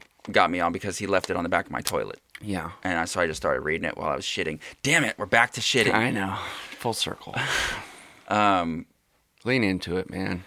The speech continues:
Speaker 2: because it, it trains you to learn, take lessons from your own life.
Speaker 1: Yeah, that's, that's true. Do you think the Bible is literal?
Speaker 2: Sometimes.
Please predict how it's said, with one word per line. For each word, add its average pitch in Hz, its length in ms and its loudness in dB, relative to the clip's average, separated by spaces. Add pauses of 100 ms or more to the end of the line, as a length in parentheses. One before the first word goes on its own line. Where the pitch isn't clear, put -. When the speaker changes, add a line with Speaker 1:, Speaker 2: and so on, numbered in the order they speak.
Speaker 2:
because 92 360 -2
it, 80 200 -4 (460)
it 71 320 -4 (220)
trains 90 340 0
you 92 120 2
to 76 100 -2
learn, 82 340 0
take - 220 0
lessons 85 360 0
from 85 200 0
your 82 100 -2
own 78 180 -2
life. 82 400 -6 (280)
Speaker 1:
Yeah, 151 260 6 (320)
that's, 127 240 0
that's 127 240 -2
true. 110 300 0 (1200)
Do 151 80 0
you 170 60 4
think 226 160 4
the 175 80 4
Bible 151 480 4
is 113 200 0 (480)
literal? 123 460 4 (1120)
Speaker 2:
Sometimes. 104 540 -4